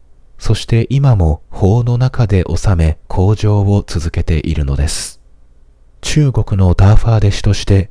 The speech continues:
さらに努力して三つのことをしっかり行うことに加えて、商念を強め、悪を取り除くことが特に重要だと理解しました。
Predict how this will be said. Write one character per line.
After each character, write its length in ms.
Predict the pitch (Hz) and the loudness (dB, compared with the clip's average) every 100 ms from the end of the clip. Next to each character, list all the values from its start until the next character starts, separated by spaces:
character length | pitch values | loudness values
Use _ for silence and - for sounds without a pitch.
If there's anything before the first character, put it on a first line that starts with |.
| - | -6
さ 180 | - 151 | 0 2
ら 140 | 147 | 2
に 160 | 120 107 | 0 2
努 140 | 120 | 2
力 260 | 117 101 - | 2 0 -6
し 160 | - | -4
て 240 | - 90 - 95 | 0 0 -2 -4
三 160 | 90 - | -4 -4
つ 160 | - 110 | -4 -2
の 120 | 101 | 0
こ 140 | - | 0
と 140 | - 110 | 0 2
を 240 | 90 - | 0 0
し 140 | - - | -8 -10
っ 100 | - | -6
か 160 | 135 | -2
り 160 | 123 117 | 0 -2
行 260 | - - 117 | -4 -2 0
う 260 | 117 113 | 0 0
こ 160 | - - | -2 -2
と 120 | 131 | 0
に 160 | 117 95 | 0 -2
加 300 | - 95 90 | 0 2 2
え 80 | |
て、 300 | - 87 80 - - _ - | 2 0 -2 -6 -20 _ -14
商 360 | - - 139 117 | -2 2 2 2
念 260 | 98 92 | 0 2
を 140 | 87 82 | 2 0
強 340 | - 98 98 | 0 0 2
め、 260 | 87 82 - - | 0 -2 -4 -6
悪 400 | 127 151 - 120 | -4 -2 0 2
を 100 | 107 | 2
取 200 | - 110 | 2 2
り 60 | 123 | 0
除 240 | 123 123 | 0 0
く 120 | - | -2
こ 120 | - 110 | -2 0
と 140 | 107 | 2
が 220 | 92 80 - | 2 0 0
特 280 | - 139 123 | -2 0 0
に 220 | 92 87 | 0 0
重 340 | - 85 101 110 | 0 0 2 2
要 260 | 107 107 | 2 2
だ 160 | 110 117 | 0 0
と 180 | 98 73 | 0 0
理 120 | 80 | -2
解 220 | 80 71 | -2 -2
し 160 | - 76 | -4 -4
ま 100 | 73 | -2
し 100 | - | 0
た。 200 | 82 | 0